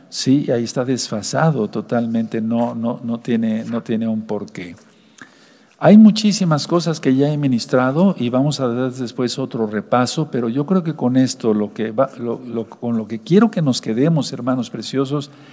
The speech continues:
es con el cuarto sello. Estamos a dos mil veintitrés, en el año dos mil veintitrés, y por lo que vamos viendo, si, si el tercer sello se, se desató en febrero de hace un año, pues, eh,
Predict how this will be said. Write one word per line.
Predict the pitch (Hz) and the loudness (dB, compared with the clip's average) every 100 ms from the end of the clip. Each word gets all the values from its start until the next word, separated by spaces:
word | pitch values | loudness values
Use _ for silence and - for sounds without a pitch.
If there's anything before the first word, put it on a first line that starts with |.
| - - - | -20 -16 2
es | 135 147 - - - - _ _ _ | 4 4 -2 -14 -20 -20 _ _ _
con | - 120 | -2 2
el | 120 - | 2 4
cuarto | 165 165 165 131 | 4 4 2 -2
sello. | - 95 71 - - _ _ _ _ _ _ _ _ _ _ _ _ - _ _ _ _ | -2 -6 -10 -16 -20 _ _ _ _ _ _ _ _ _ _ _ _ -16 _ _ _ _
Estamos | 117 117 175 185 170 | 0 4 6 6 4
a | 147 | -2
dos | 139 127 | -2 -4
mil | 131 | -2
veintitrés, | 127 117 117 117 170 233 226 | -2 -2 -4 0 2 2 0
en | 135 | -4
el | 123 | -2
año | 139 123 | -2 -4
dos | 120 123 | -4 -6
mil | 123 | -4
veintitrés, | 120 107 107 139 196 214 - - - - - | -4 -4 -2 2 2 2 -4 -18 -20 -20 -8
y | 117 117 | -4 -2
por | 113 | -2
lo | 113 | -4
que | 117 | -6
vamos | 120 143 156 120 | -2 0 0 -2
viendo, | 117 143 185 202 | -2 4 6 6
si, | 214 - 113 110 - 110 | 2 0 0 0 -4 -10
si | - 120 | -6 -4
el | 110 110 | -4 -4
tercer | 120 110 - 151 | -6 -4 0 0
sello | 143 190 151 | 2 0 0
se, | - 113 | -2 -4
se | 101 - | -6 -10
desató | 110 113 - 131 | -10 -12 -2 0
en | 117 | 0
febrero | 120 131 175 135 147 | -2 0 2 2 -2
de | 123 | -4
hace | 104 107 - | -6 -6 -4
un | 135 | -2
año, | 175 151 143 214 - - - - _ _ | 0 0 0 0 -2 -20 -20 -20 _ _
pues, | 123 110 - | -2 -2 -6
eh, | - | -14